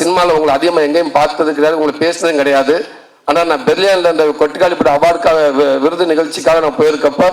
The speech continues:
எனக்கு அங்கிருந்து ஒரு போன் வந்துச்சு, வினு-, குமாரன் கிட்ட இருந்து. "யுவன் சார் நைட்டு படம் பார்த்தாரு, உங்கள்ட்ட பேசணும்னு சொன்னாரு" அப்படின்னு சொன்னாங்க. உடனே அவர், அவர் மேனேஜர் வினோத் மூலமா போன் வந்துச்சு, எடுத்து பேசினேன்.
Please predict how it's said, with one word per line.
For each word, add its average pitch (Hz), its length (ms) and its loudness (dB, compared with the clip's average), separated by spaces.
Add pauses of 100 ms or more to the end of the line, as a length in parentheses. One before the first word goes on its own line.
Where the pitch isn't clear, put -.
(280)
எனக்கு 143 220 0
அங்கிருந்து 160 340 0
ஒரு 147 80 -2
போன் 175 240 0
வந்துச்சு, 151 540 -2
வினு-, 139 320 0
குமாரன் 156 300 0
கிட்ட 143 220 -2
இருந்து. 135 380 -2 (420)
"யுவன் 175 200 0
சார் 170 220 0
நைட்டு 165 240 -2
படம் 160 260 0
பார்த்தாரு, 156 300 0
உங்கள்ட்ட 156 340 0
பேசணும்னு 175 360 0
சொன்னாரு" 147 280 0
அப்படின்னு 131 280 0
சொன்னாங்க. 127 320 0
உடனே 143 240 0
அவர், 139 180 0 (200)
அவர் 143 280 0
மேனேஜர் 151 500 0
வினோத் 160 200 -2
மூலமா 156 420 0
போன் 147 140 2
வந்துச்சு, 131 300 -4
எடுத்து 135 280 -4
பேசினேன். 135 460 -2